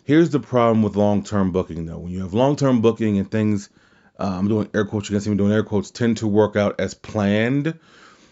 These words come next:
then people will be left to the wayside. Like, here's my thing.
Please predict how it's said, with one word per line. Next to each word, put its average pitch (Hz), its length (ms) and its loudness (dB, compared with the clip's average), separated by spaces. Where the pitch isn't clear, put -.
then 113 560 4
people 117 320 -2
will 110 160 2
be 110 140 2
left 101 180 2
to 95 60 -6
the 95 80 0
wayside. 85 400 -6
Like, 101 160 -8
here's 143 160 2
my 113 160 2
thing. 80 320 -8